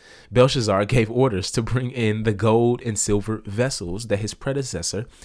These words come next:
Nebuchadnezzar had taken from the temple in Jerusalem, so that," hear this, the king and his nobles, wives and concubines could drink from them. Now, he is getting turned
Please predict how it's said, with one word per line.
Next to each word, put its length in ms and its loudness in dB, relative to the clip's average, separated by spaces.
Nebuchadnezzar 1000 -4
had 220 -6
taken 400 -4
from 220 -6
the 60 -4
temple 500 -6
in 120 -6
Jerusalem, 600 -6
so 460 2
that," 540 -2
hear 180 0
this, 400 -6
the 180 0
king 460 -4
and 120 -4
his 180 -4
nobles, 600 -4
wives 500 0
and 260 -10
concubines 840 -8
could 240 -10
drink 440 -8
from 340 -4
them. 200 -14
Now, 300 -4
he 160 -4
is 220 -6
getting 280 -2
turned 460 -8